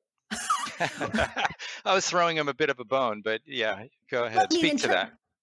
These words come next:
Speaker 1: in terms of feedback for partners on how they're doing with their juniors, I have to say, I mean, there are firms that are doing surveys, right? And the partners get,
Speaker 2: Right.
Speaker 1: you know, assessed by the junior.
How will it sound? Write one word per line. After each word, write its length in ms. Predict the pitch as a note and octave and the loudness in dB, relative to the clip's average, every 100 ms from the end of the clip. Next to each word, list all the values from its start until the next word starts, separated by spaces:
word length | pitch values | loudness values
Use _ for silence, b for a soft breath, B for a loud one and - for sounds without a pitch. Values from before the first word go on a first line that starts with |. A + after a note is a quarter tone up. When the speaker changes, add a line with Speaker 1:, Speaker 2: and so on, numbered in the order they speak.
| _ - | _ -6
Speaker 1:
in 180 | D#4+ | -4
terms 340 | D#4 F4+ F#4 E4 | -2 -2 -2 -2
of 180 | C4+ A3+ | -4 -8
feedback 520 | - C4+ A3+ A3+ G3+ - | -4 -2 2 2 2 -2
for 400 | A3 G#3+ G3 - _ | 0 0 0 -6 _
partners 420 | A3+ A#3+ A#3 G3+ | 0 0 0 -2
on 80 | G3 | -2
how 160 | F#3+ G#3+ | -2 0
they're 100 | G3+ | 0
doing 220 | G3+ G#3+ | 0 0
with 100 | G#3+ | 0
their 120 | G3 | -4
juniors, 520 | F3 G#3+ A3+ F#3+ - B B B B | -2 2 2 0 -6 B B B B
I 60 | C4 | 2
have 220 | C4 D4 | 4 2
to 80 | C#4+ | 0
say, 200 | B3 A#3+ | 0 2
I 80 | A3+ | 2
mean, 180 | A#3 A#3+ | 2 2
there 140 | A#3+ | 0
are 180 | B3+ C#4 | 2 2
firms 360 | - B3+ C4 A3+ | 2 0 2 0
that 100 | A3 | 0
are 60 | |
doing 200 | G#3 G3 | 2 0
surveys, 640 | F#3 - A3+ B3 B3 B3 F#3 | 0 2 2 2 0 -2 0
right? 260 | G#3 A#3+ | 0 2
And 100 | A3 | -2
the 60 | G3+ | -2
partners 400 | - G#3+ A3+ A3 | -2 0 0 0
get, 300 | G#3 G3+ - | 0 0 -4
Speaker 2:
Right. 100 | - | -8
Speaker 1:
you 100 | A#3+ | -2
know, 140 | G3+ F#3+ | 0 0
assessed 420 | - G#3 A3+ - | 0 2 2 2
by 100 | A3 | 0
the 100 | G3 | 0
junior. 420 | F#3+ G3+ B3 E4 | 0 0 2 -2